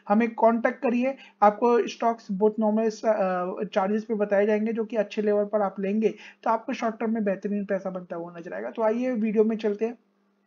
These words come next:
देखिए, यहाँ पर बताने का मकसद क्या होता है, ये होता है कि आप ऊपर लेवल पर ना फंसे, आप नीचे लेवल पर खरीदें,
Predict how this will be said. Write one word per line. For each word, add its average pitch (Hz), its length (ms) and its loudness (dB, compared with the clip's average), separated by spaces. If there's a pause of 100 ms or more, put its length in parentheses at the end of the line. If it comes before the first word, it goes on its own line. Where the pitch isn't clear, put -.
(560)
देखिए, 277 220 4
यहाँ 277 160 2
पर 277 120 2
बताने 247 360 0
का 277 60 0
मकसद 254 340 -4
क्या 269 120 -2
होता 226 180 0
है, 277 100 -2
ये 262 80 -2
होता 247 240 0
है 247 80 -2
कि 277 100 -2
आप 254 220 0
ऊपर 240 280 6
लेवल 285 240 2
पर 277 140 -2
ना 247 180 -2
फंसे, 233 240 -6
आप 247 180 -2
नीचे 208 260 2
लेवल 214 240 2
पर 214 120 -2
खरीदें, 208 380 -2